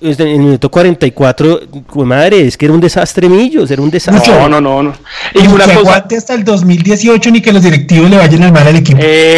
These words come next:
Speaker 3: Exactamente,
Speaker 1: No, venga.
Speaker 3: estoy
Speaker 2: Es que
Speaker 3: completamente de acuerdo.
Speaker 1: Usted, ustedes ya
Speaker 3: Estoy con
Speaker 1: dijeron, ya hablaron de Russo, de los errores de Russo, y creo que todos estamos de acuerdo. Yo le sumo uno más que, que no entiendo fue por qué le cambió el perfil a Rojas y a Duque. Rojas ahora va
Speaker 3: Sí.
Speaker 1: por la derecha y Duque por la izquierda.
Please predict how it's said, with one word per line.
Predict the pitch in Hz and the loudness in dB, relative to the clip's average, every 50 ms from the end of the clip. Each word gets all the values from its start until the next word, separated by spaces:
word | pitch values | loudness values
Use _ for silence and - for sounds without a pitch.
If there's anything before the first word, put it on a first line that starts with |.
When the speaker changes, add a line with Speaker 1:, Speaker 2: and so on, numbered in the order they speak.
| 165 160 | 2 2
Speaker 3:
Exactamente, | 160 160 160 143 - - - 196 175 151 - - 180 277 220 | 2 2 0 -2 -4 -4 -4 -2 -2 -2 0 0 2 2 2
Speaker 1:
No, | 160 | 2
venga. | 214 240 208 147 | 2 2 0 0
Speaker 3:
estoy | - - - - 165 156 | -4 -6 -6 -4 -4 -4
Speaker 2:
Es | 147 | -4
que | - - | -4 -4
Speaker 3:
completamente | 170 160 151 139 208 208 - - 208 202 196 - 220 | -4 -2 -2 -2 -2 0 0 0 0 0 -2 -2 -2
de | |
acuerdo. | 196 202 - 226 233 | -2 0 0 0 0
Speaker 1:
Usted, | 240 - - - - - - - - - - - | 0 -2 -6 -20 -20 -20 -20 -20 -20 -20 -10 -4
ustedes | 208 170 - - 220 220 220 | -4 -4 0 0 2 2 2
ya | 226 | 2
Speaker 3:
Estoy | 254 262 | 2 2
con | 262 233 | 2 2
Speaker 1:
dijeron, | 247 254 262 226 196 | 2 0 0 -2 -2
ya | 208 | 0
hablaron | 202 214 220 226 233 | 0 2 2 2 2
de | 220 208 | 2 2
Russo, | 180 180 156 135 - - - - | 0 0 -2 -4 -6 -8 -14 -12
de | 165 160 | -10 -8
los | 160 143 160 | -4 -2 -2
errores | 151 156 160 190 196 | 0 0 0 0 0
de | 214 | 0
Russo, | 180 156 147 147 | 0 0 0 0
y | 170 165 | 0 0
creo | 185 185 180 | -2 -2 -2
que | 190 190 | -2 -2
todos | - - 143 151 175 | -2 0 0 2 2
estamos | 165 - 139 135 139 - | 2 2 2 2 2 2
de | 170 | 2
acuerdo. | 151 - 190 185 165 135 135 - - - _ _ _ _ _ | 2 2 2 2 2 0 -2 -4 -6 -14 _ _ _ _ _
Yo | - 175 | -4 0
le | 196 190 | 0 2
sumo | 208 233 214 220 | 2 2 2 4
uno | 220 226 220 220 | 4 4 4 4
más | 214 226 247 254 247 - | 2 2 2 0 -2 -6
que, | - - 180 165 170 - | -8 -6 -4 -4 -4 -4
que | - 175 | -2 0
no | 165 165 | 0 2
entiendo | 165 147 135 196 202 202 202 202 | 2 0 0 2 2 2 2 2
fue | 196 202 | 2 0
por | 202 208 196 - | 0 0 0 0
qué | 220 214 | 0 0
le | 202 | 0
cambió | - 202 196 170 156 | 2 2 2 2 2
el | 143 135 | 2 0
perfil | 160 156 143 190 196 185 185 | 0 0 0 0 2 2 2
a | 180 | 2
Rojas | 175 185 170 185 185 190 | 2 2 2 0 0 0
y | 160 | 0
a | 143 | 2
Duque. | 185 214 - - - - _ - _ _ _ _ | 2 0 -2 -4 -10 -20 _ -20 _ _ _ _
Rojas | - 175 170 196 196 | -2 0 0 2 2
ahora | 220 175 151 165 | 2 2 2 2
va | 180 | 2
Speaker 3:
Sí. | 180 | 2
Speaker 1:
por | 196 202 | 2 2
la | 202 | 0
derecha | 185 147 151 185 185 - 220 | 0 0 -2 -4 -6 -4 -4
y | 208 | -4
Duque | 160 165 151 - 160 | -4 -4 -4 -6 -4
por | - 185 185 | -4 -4 -2
la | 165 143 | -2 -2
izquierda. | 135 - - 170 143 131 - - | -4 -2 -2 -2 -2 -2 -4 -6